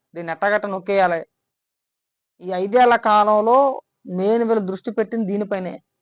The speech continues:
ఈ ల్యాండ్ టైటిలింగ్ యాక్ట్ ఏదైతే ఉందో దీనిపైనే పెట్టారు. ఎందుకంటే ఈ ఎన్నికల్లో ఎలాగైనా సరే కోట్ల కోట్ల డబ్బులు ఇచ్చేసైనా సరే మళ్ళీ గెలిచేసి మామూలు దోపిడీ కాదు ఇంకా, భూ కబ్జాలు మాట.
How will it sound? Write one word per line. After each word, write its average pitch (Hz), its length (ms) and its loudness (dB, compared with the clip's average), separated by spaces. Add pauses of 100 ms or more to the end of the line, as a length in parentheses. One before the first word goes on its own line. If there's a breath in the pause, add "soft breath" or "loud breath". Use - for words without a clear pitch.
(120)
ఈ 170 100 -14
ల్యాండ్ 190 340 -6
టైటిలింగ్ 190 320 -8
యాక్ట్ 180 240 -6
ఏదైతే 175 280 -6
ఉందో 175 160 -8
దీనిపైనే 175 460 -8
పెట్టారు. - 360 -16 (1200)
ఎందుకంటే 208 460 -6
ఈ 202 180 -4
ఎన్నికల్లో 202 420 0
ఎలాగైనా 208 440 2
సరే 214 180 2
కోట్ల 196 360 0
కోట్ల 208 300 0
డబ్బులు 190 260 0
ఇచ్చేసైనా 202 380 -4
సరే 190 340 -2
మళ్ళీ 170 300 -4
గెలిచేసి 202 640 -6 (600)
మామూలు 185 440 -2
దోపిడీ 220 360 2
కాదు 180 200 2
ఇంకా, 160 180 -6
భూ 185 260 0
కబ్జాలు 214 380 4
మాట. 165 260 -4